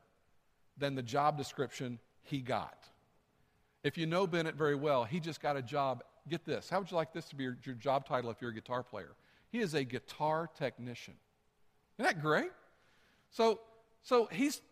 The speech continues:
you know, it's, it's in line with what, it's a great return for him. Uh, you know, I'll, I'll talk to kids that are going off to college. I'll say, "What,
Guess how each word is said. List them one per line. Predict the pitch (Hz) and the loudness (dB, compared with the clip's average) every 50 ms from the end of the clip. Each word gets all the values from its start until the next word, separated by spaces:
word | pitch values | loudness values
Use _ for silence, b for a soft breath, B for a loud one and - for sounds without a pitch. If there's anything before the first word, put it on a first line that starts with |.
| _ - | _ -4
you | 220 233 | -2 2
know, | 214 208 214 214 - | 2 2 2 0 -2
it's, | 202 202 - 220 214 - - - - | -8 -4 -2 -2 -2 -2 -2 0 2
it's | 208 208 - - - - | 2 2 0 -4 -6 0
in | 220 254 262 240 | 2 2 4 6
line | 226 233 240 247 247 240 226 | 6 6 8 6 6 6 4
with | 208 196 - | 2 0 2
what, | 202 208 226 220 220 - - | 4 4 4 4 2 0 0
it's | 196 202 - - | 0 0 0 -2
a | 196 | -2
great | 175 220 226 254 247 240 | 2 4 4 4 4 4
return | 226 - - - 247 262 277 277 254 | 0 0 0 0 0 0 0 -2 -4
for | - - 165 151 | -2 -2 -2 0
him. | 156 135 113 101 98 - - _ _ _ _ _ _ _ _ _ _ _ _ _ _ _ _ _ _ _ _ _ _ _ _ _ _ _ _ _ _ _ _ _ _ _ - | 0 -2 -2 -6 -10 -18 -20 _ _ _ _ _ _ _ _ _ _ _ _ _ _ _ _ _ _ _ _ _ _ _ _ _ _ _ _ _ _ _ _ _ _ _ -12
Uh, | - 226 | -6 -2
you | 226 240 | 2 4
know, | 233 | 6
I'll, | 226 226 208 | 6 6 6
I'll | - 214 214 | 4 4 4
talk | - 233 233 233 - | 4 4 2 2 2
to | 190 | -2
kids | - - 214 196 170 - | -2 0 0 0 0 0
that | 180 | -2
are | 165 156 | -2 -2
going | 151 175 175 175 | -2 -2 -2 0
off | 170 170 - - | 0 0 -2 -4
to | 143 | -8
college. | - - 170 156 143 117 107 98 - - - - _ _ _ - | -4 0 2 2 2 2 -2 -6 -10 -16 -20 -20 _ _ _ -12
I'll | 139 | -12
say, | 135 - 160 147 | -6 -4 -2 -2
"What, | 143 165 196 190 | 0 0 -2 -4